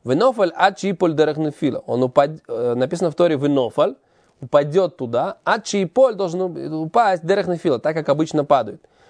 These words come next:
Микан, отсюда мы учим, омру, сказали, «нофаль лифонов миколя крия». Он упал на, на, лифонов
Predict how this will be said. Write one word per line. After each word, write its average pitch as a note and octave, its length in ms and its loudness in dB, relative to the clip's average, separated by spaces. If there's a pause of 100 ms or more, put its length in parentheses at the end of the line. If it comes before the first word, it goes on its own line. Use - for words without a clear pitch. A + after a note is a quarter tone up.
(140)
Микан, C3+ 460 2
отсюда E3+ 360 -2
мы E3+ 220 2
учим, C3+ 300 -4 (320)
омру, F#3+ 400 2
сказали, F3 400 0
«нофаль G3 400 0
лифонов D#3+ 420 0
миколя C#3+ 360 0
крия». G#2 300 -4 (100)
Он C3+ 120 0
упал D3+ 540 2 (580)
на, C3+ 320 -2
на, B2+ 300 0
лифонов C#3+ 540 2